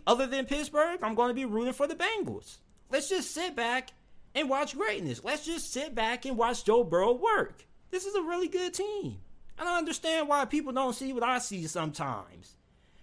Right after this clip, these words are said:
And it's not like I'm not logical most of the times. Some of my takes very rarely can be a little bit out there.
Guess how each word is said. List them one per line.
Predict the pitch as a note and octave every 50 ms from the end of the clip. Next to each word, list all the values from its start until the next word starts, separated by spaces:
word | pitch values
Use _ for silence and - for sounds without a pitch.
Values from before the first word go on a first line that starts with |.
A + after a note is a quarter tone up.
| _ -
And | - A#3+ C#4
it's | B3
not | D#4 E4 D4+ C#4+
like | C#4+ C4+ B3+ B3
I'm | B3 A#3+ A3+ G3+ E3 D#3+
not | F#3+ G#3 G#3+ F3+ C3+ C3+
logical | C#3+ D#3 F#3+ A#3+ C#4 G#3 F#3+ E3+ F#3 F3+ E3+
most | E3 E3 E3 D#3+ -
of | D#3+ D3+
the | D#3
times. | - E3+ D3+ D3+ D3+ D3+ E3 F3 G3 G3+ - - - - - - - _
Some | - D#4 D#4+ D4+
of | C#4+
my | C4+ B3 B3
takes | B3 - A#3 A#3 A#3+ B3+ A#3+ - - - - - _ _ - - - _ -
very | E3 A#3 A3+ A3
rarely | G3+ G3 G3+ G#3 G#3 G3+ A3 A3+
can | G#3+ - A3 G3+ G3+
be | F#3+ G3+
a | G3+
little | F#3 F#3+ G3 F#3+
bit | F3+ F#3+ F#3 F#3
out | F#3+ F#3 F3+ D#3 E3+
there. | F#3 F#3 F#3+ G3 G#3 G#3 G3+ -